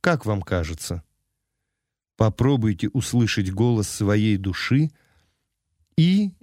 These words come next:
последовать его призывам.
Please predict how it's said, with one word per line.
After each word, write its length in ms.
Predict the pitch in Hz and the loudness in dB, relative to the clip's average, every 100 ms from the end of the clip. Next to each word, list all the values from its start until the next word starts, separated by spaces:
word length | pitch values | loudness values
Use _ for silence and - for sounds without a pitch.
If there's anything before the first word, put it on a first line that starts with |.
| _ _ _ - | _ _ _ -4
последовать 760 | 98 - 117 139 139 131 127 | -4 0 0 2 2 0 0
его 280 | 104 92 92 | -2 0 -2
призывам. 760 | - 98 92 104 87 85 67 | -2 -2 0 0 0 -4 -10